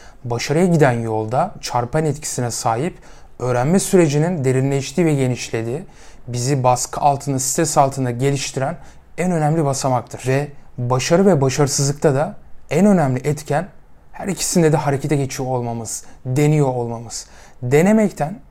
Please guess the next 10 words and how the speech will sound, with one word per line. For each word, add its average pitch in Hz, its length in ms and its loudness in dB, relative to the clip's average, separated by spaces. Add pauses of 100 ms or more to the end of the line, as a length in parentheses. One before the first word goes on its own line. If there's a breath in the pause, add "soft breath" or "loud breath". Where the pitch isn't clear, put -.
(200)
kendimizi 175 440 0
alıkoymamamız 151 840 2
gerekiyor. 120 560 -4
Eğer 151 320 0
"Başarısız 175 440 2
oldum." 156 300 2
dersek - 500 -4 (640 soft breath)
ve - 80 0
o - 220 -2
engeli 170 520 2